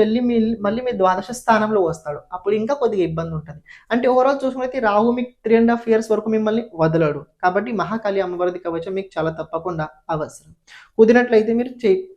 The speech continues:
తీసుకోవడానికి ప్రయత్నించండి, లేకపోతే మీరు మహాకాళి అమ్మవారిది ప్రతిరోజు ఆరాధన చేస్తూ ఉండండి.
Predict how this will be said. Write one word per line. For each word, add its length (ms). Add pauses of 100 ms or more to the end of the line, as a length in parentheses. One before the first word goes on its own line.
(340)
తీసుకోవడానికి 520
ప్రయత్నించండి, 640
లేకపోతే 400 (400)
మీరు 200
మహాకాళి 480
అమ్మవారిది 480
ప్రతిరోజు 420 (180)
ఆరాధన 320 (240)
చేస్తూ 400
ఉండండి. 380